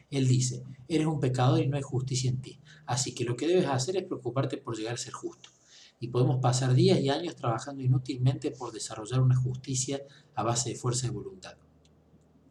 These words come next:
Luego aprendemos la verdad de que la justicia se obtiene únicamente por la fe,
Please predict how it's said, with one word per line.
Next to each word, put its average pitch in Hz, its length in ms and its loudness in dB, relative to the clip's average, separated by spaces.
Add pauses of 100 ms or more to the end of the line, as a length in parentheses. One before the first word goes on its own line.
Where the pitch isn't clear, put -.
Luego 151 220 4
aprendemos 131 460 2
la 123 100 2
verdad 127 300 0
de 131 140 -2
que 120 80 -2
la 110 80 -8
justicia - 460 -8
se - 120 -2
obtiene 127 300 0
únicamente 127 520 2
por 113 140 -2
la 104 80 -10
fe, - 280 -8